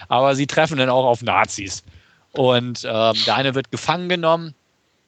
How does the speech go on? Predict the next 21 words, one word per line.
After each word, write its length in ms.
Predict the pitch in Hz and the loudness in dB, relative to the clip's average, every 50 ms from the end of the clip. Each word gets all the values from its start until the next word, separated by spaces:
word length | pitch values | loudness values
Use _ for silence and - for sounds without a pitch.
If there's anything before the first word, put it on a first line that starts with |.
| _ _ _ - - | _ _ _ -14 -10
Sein 300 | 135 120 120 123 123 120 | -2 0 2 2 2 0
Handy 400 | 107 151 170 175 165 165 147 131 | -2 -2 -2 -2 -2 -2 -2 0
wird 180 | 139 143 - | 0 0 0
dann 120 | 143 127 120 | -2 -4 0
gleich, 360 | 123 120 127 135 135 - 131 | 2 2 2 2 0 -2 -4
oh 200 | 131 143 139 135 | -2 -2 -2 0
Mensch, 400 | 139 156 170 160 135 - - - | 0 0 0 0 -2 -6 -6 -8
ja, 200 | 139 123 - - | -6 -4 -2 -2
als 180 | 127 127 - | -2 -2 -4
große 320 | - - 156 165 147 - 135 | -2 0 0 0 2 0 0
Energiequelle 680 | 135 127 120 120 143 180 - - - 170 165 170 175 160 | 2 2 0 2 0 -2 -2 -2 -2 2 2 2 4 2
genutzt 520 | 160 156 156 180 196 - - - - - | 2 0 2 0 0 0 -2 -8 -6 -6
und 220 | 131 127 127 123 123 | -6 -6 -6 -8 -8
dies 300 | 123 127 120 - - - _ - - - - - - _ | -6 -6 -6 -8 -10 -14 _ -20 -20 -18 -18 -20 -14 _
ist 100 | 135 135 | -2 0
auch 120 | 131 123 | 0 2
stark 340 | - - - 139 143 160 - | 0 0 2 2 2 2 2
genug, 300 | - 139 131 147 160 - | 0 0 0 0 -2 -2
um 100 | 135 127 | -2 -4
endlich 360 | 123 135 143 135 139 131 - | -4 -4 -2 0 -2 -2 -2
die, 300 | - 131 127 123 120 113 | -2 -2 -2 -2 -2 -4